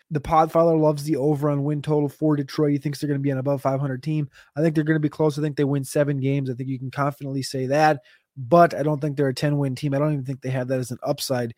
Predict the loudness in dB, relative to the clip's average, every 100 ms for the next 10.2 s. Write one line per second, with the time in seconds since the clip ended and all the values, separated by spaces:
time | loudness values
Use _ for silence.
0 | -16 _ _ -4 -2 -4 -4 -4 -6 -4
1 | -2 -2 2 4 4 0 -4 -16 _ 2
2 | 4 4 4 0 -2 2 2 2 2 2
3 | 2 0 -4 _ _ -16 -6 -4 0 0
4 | -2 -4 -12 _ _ _ _ _ _ _
5 | _ -6 4 8 8 6 0 6 6 6
6 | 8 10 10 8 0 2 4 4 4 -2
7 | 0 0 -2 -4 -6 -4 -2 -2 -4 4
8 | 8 8 6 0 -16 -10 -4 -4 0 0
9 | 2 2 2 2 2 0 2 4 4 4
10 | 0 -8